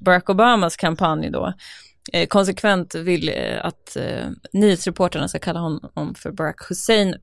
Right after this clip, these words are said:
Obama och att Fox News driver på för också ifrågasätta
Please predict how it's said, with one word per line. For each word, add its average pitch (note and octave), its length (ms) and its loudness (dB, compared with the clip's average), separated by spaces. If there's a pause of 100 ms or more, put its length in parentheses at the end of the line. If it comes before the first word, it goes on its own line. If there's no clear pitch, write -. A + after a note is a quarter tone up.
Obama A3 680 4
och F#3+ 240 -2
att F#3+ 100 0
Fox - 240 -6
News F3+ 160 -2
driver F#3 320 2
på F3+ 300 2
för E3+ 100 0
också D#3 180 -2
ifrågasätta F3+ 920 2